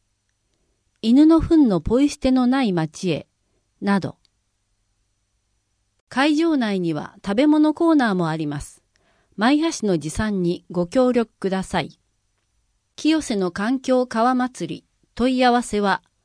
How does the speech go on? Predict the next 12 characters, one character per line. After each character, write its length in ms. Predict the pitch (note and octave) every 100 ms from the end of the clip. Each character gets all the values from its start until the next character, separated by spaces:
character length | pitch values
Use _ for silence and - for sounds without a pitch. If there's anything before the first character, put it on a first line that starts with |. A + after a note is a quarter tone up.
| _ _ _ _ -
水 280 | G#3+ A3 D4
と 140 | D#4
緑 380 | D#4 D4 B3+ G3
の 120 | E3+
環 280 | F3+ G#3+ B3
境 240 | A#3+ A3
課 280 | - F#3+ - _
環 280 | - B3 D4
境 300 | C#4+ C#4 B3+
衛 140 | A#3+ C#4
生 300 | - B3+ A#3+
係。 420 | A3+ - C#3+